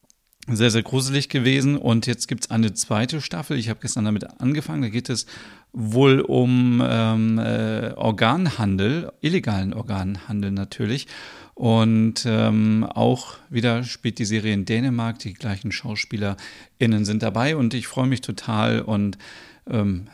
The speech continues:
bin gespannt, wie die zweite Staffel wird. Dann gibt's auch die zweite Staffel Hidden Agenda.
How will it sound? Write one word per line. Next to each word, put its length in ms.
bin 260
gespannt, 460
wie 20
die 140
zweite 300
Staffel 360
wird. 160
Dann 140
gibt's 180
auch 140
die 100
zweite 400
Staffel 320
Hidden 340
Agenda. 680